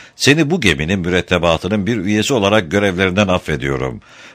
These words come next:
Bunun yerine Bay Beatty'nin yardımcısı olarak çalışmaya başlayacak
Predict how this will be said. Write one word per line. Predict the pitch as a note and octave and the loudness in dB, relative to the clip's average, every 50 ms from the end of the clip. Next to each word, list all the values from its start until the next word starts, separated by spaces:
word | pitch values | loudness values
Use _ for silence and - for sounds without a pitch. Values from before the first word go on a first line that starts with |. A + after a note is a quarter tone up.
| _ | _
Bunun | - G2+ C#3+ G3 A3 | 0 2 4 4 4
yerine | F#3 A#2 D2+ C#2+ D2 E2+ F#2 D#2+ D2 | 4 2 2 2 2 0 0 2 2
Bay | G2+ G#2 F#2+ E2+ F#2 | 2 2 2 0 0
Beatty'nin | D3 E3+ E3+ - C#3+ C#3+ D3 | 0 0 0 0 -2 0 0
yardımcısı | B2 A2 A#2 A2 G#2 F#2+ A2 G#2+ G#2 A2 - C#3+ | 2 2 2 2 2 0 -2 -2 -2 -2 0 0
olarak | C3 F2+ E2+ F#2+ G2+ - | 0 2 2 2 2 2
çalışmaya | - F#2+ F#2 F2+ E2 - D2+ D2+ D#2 D#2+ D2+ | 0 -2 -2 -2 -2 -2 -2 0 0 2 2
başlayacak | D2+ D2 C#2+ - D2+ D2 D2 C#2 E2 G2 G2+ - | 0 0 0 0 -2 -2 0 2 2 0 0 0